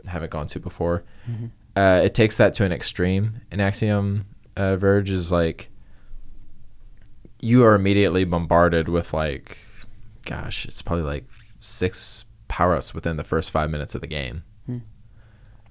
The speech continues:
Speaker 1: And it's like, "Oh, wow, this is really cool. I'm getting all this kind of stuff, and, you know, and I'm getting to do, you know, go all these places, and I'm, I feel like a badass."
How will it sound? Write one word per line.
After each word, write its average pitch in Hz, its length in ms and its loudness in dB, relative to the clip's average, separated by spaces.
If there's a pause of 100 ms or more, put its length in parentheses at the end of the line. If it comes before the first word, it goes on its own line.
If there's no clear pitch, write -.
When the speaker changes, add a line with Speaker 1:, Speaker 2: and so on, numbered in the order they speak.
(140)
Speaker 1:
And - 80 -6
it's 98 120 -2
like, 95 120 2
"Oh, 143 160 8
wow, 135 180 10
this 120 180 4
is 104 60 0
really 113 140 6
cool. 131 140 4
I'm 113 100 4
getting 113 160 6
all 110 120 6
this 98 160 0
kind 104 140 2
of 87 60 0
stuff, 117 380 4
and, 87 460 -2
you 98 80 0
know, 87 160 2
and 87 120 0
I'm 95 160 0
getting 92 200 0
to 95 80 -2
do, 98 380 2 (280)
you 104 160 -4
know, 87 160 -4
go 107 180 2
all 104 80 4
these 95 140 -2
places, 104 520 2
and 90 100 -2
I'm, 85 240 -4
I - 100 -8
feel 101 160 0
like 95 140 2
a 85 40 0
badass." 87 600 2